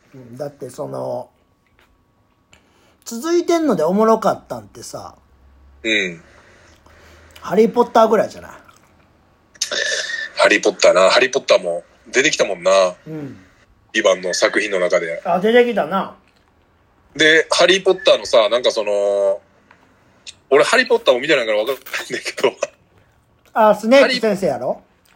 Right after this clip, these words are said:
Speaker 2: あ、そうそうそうそうそうそう。
Speaker 1: うん。
Speaker 2: あれでなんかヒントを得たみたいな。
Speaker 1: うん。
Speaker 2: いや、もうあれもだから、や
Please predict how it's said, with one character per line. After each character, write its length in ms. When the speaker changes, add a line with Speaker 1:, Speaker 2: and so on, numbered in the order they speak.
Speaker 2:
あ、 200
そ 140
う 40
そ 140
う 60
そ 100
う 40
そ 120
う 40
そ 160
う 40
そ 160
う。 100
Speaker 1:
う 40
ん。 40
Speaker 2:
あ 100
れ 80
で 100
な 100
ん 60
か 80
ヒ 120
ン 100
ト 120
を 20
得 120
た 120
み 80
た 140
い 40
な。 80
Speaker 1:
う 80
ん。 240
Speaker 2:
い 40
や、 60
も 120
う 40
あ 100
れ 100
も 120
だ 160
か 80
ら、 80
や 240